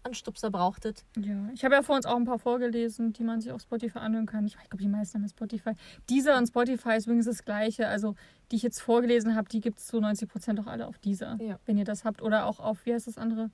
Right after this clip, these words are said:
Speaker 2: Prime,
Speaker 1: iTunes.
Speaker 2: Amazon Prime Music
Speaker 1: Ach so, hm.
Speaker 2: und Apple Music. Also, die E-Books, äh, die Hörbücher werden meistens für alle dieser drei, vier Plattformen freigeschaltet. Also
Speaker 1: Ja.
Speaker 2: und irgendein Streaming-Musikdienst habt ihr ja <laughs> bestimmt,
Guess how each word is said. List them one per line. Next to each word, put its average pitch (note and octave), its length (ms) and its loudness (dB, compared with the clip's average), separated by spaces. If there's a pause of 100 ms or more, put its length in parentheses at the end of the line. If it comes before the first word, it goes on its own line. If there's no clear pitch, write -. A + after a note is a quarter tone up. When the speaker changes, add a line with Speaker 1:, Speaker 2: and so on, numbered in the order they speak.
(120)
Speaker 2:
Prime, - 320 -2
Speaker 1:
iTunes. A#3 360 0
Speaker 2:
Amazon A3+ 440 0
Prime B3 520 -6
Music B3+ 460 -8 (480)
Speaker 1:
Ach G3 80 -8
so, F#3+ 100 -8
hm. G3 220 -2
Speaker 2:
und A3+ 160 4
Apple B3 260 2
Music. B3 580 2 (520)
Also, A3+ 220 2 (120)
die A3+ 400 -2
E-Books, A#3+ 560 0
äh, A3 220 0
die G#3+ 160 0
Hörbücher A3 340 2
werden G#3+ 120 0
meistens G#3+ 420 -2
für - 100 -10
alle A3 320 0 (140)
dieser A3 220 0 (400)
drei, A3+ 260 0
vier A3+ 100 -2
Plattformen G#3+ 540 -4
freigeschaltet. A3 680 -6
Also A#3 220 -4
Speaker 1:
Ja. G#3 80 -2 (840)
Speaker 2:
und B3 160 4
irgendein C#4 760 6
Streaming-Musikdienst A#3+ 1080 2
habt - 180 -4
ihr A#3+ 60 4
ja B3 140 2
<laughs> A#3+ 520 2
bestimmt, - 80 -10